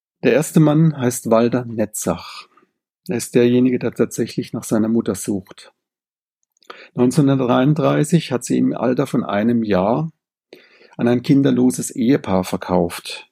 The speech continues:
und ist wieder zurück in ihre Heimat nach Italien. Die Geschichte spielt neunzehnhundertzweiundsiebzig und Walter ist inzwischen vierzig Jahre alt.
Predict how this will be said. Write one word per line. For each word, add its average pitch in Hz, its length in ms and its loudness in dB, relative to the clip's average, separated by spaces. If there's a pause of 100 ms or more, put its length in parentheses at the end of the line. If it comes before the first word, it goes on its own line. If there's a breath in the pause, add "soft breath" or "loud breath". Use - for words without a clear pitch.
(100)
und 143 120 -6
ist - 160 -6
wieder 107 180 2
zurück 113 320 -2
in 117 80 2
ihre 98 260 2
Heimat 113 360 2
nach 107 160 -2
Italien. 95 640 -2 (1120 loud breath)
Die 120 60 -6
Geschichte 165 500 2
spielt 147 420 -2
neunzehnhundertzweiundsiebzig 127 1400 -2
und 92 180 -6
Walter 104 300 0
ist - 180 -6
inzwischen 104 380 -6
vierzig 95 380 -6
Jahre 139 260 2
alt. 160 400 0